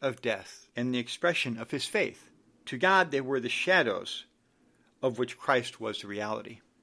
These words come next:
Again, very good statement by Mister Scofield. And I, I really, if you don't have a Scofield Study Bible, the nineteen seventeen edition, I really encourage you to get one because he's so good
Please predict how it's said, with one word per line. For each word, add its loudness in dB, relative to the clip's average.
Again, -2
very 4
good -2
statement -4
by 0
Mister -4
Scofield. -2
And 2
I, 6
I 4
really, -2
if -4
you -4
don't 2
have 0
a -4
Scofield 0
Study 0
Bible, 0
the -4
nineteen -2
seventeen -2
edition, -8
I -8
really -4
encourage -4
you -8
to -10
get -2
one -10
because -10
he's -8
so 2
good 2